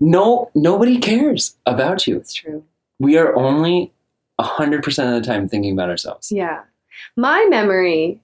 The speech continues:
Speaker 2: of the recital, the piano recital, is very similar to my experience of the balance beam.
Speaker 1: Okay.
Speaker 2: Is I'm trying so hard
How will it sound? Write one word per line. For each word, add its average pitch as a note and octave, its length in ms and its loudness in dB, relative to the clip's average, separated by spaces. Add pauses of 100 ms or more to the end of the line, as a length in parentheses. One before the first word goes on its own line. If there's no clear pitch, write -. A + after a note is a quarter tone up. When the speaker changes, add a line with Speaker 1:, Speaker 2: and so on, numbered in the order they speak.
(460)
Speaker 2:
of F#3+ 320 0 (160)
the G3 100 0
recital, G3 800 -2
the F#3+ 80 -6
piano F3+ 260 0
recital, B3+ 580 -2 (540)
is A3 340 0
very A#3+ 360 4
similar A3 560 2
to F#3 120 -2
my F#3+ 160 2
experience F3 760 -2 (120)
of D#3+ 200 -4
the F3 60 -8
balance A#3 480 -2
beam. - 380 -6 (160)
Speaker 1:
Okay. F#2+ 340 -4 (180)
Speaker 2:
Is F#3+ 380 -2 (140)
I'm F3+ 640 0 (220)
trying E3+ 480 -2
so F3 420 0
hard F3 640 -2